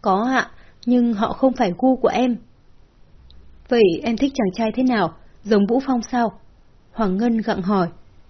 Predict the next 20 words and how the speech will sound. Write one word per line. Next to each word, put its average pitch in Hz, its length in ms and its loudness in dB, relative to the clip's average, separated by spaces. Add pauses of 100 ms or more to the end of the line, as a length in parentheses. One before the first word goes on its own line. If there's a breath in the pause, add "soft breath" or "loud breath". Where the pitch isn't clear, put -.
(460)
Chật 185 160 -2 (100)
chật, 190 200 -4 (460)
quả 180 180 0
nhiên 202 340 0
cô 226 120 0
gái 196 180 -2
nào 208 260 0
cũng 214 200 -8
thích 302 160 0 (100)
hóng 214 160 -2
chuyện. 240 240 0 (1160)
Anh 294 140 -2
ta 285 160 2
không 277 140 -2
phải 247 220 -2
mẫu 185 140 0
người 269 180 2
em 254 160 -2
thích 330 180 0
nha. 311 160 4